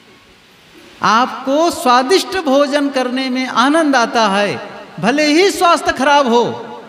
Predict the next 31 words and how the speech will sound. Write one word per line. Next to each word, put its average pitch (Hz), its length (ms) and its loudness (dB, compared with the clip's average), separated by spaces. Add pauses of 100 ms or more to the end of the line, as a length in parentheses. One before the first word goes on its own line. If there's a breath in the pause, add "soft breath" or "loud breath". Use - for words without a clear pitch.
स्वास्थ्य 302 500 0
की 330 140 -2
चिंता 302 420 0
नहीं 277 280 -2
करते, 214 720 -2 (220)
अभी 240 180 0
क्या 277 180 0
कर 277 180 -2
रहे 269 140 0
हैं? 277 460 -6
बढ़िया, 214 360 -4 (100)
बढ़िया, 190 240 -4
खाने 254 360 -2
को 196 120 -2
मिले, 208 220 -2
खाने 240 320 -4
को 214 140 0
मिले। 190 340 2 (1400)
परिणाम 202 320 0
क्या 226 140 0
होता 214 300 -4
है? 214 240 -6 (1200)
संयम 285 720 2 (420)
कष्टप्रद 214 500 -6
है, 110 380 -10 (160)
सही 233 260 2
है 156 60 0
ना? 214 180 -4 (300)
संयम 262 580 0 (260)
कष्टप्रद 277 520 0
है, 180 420 -2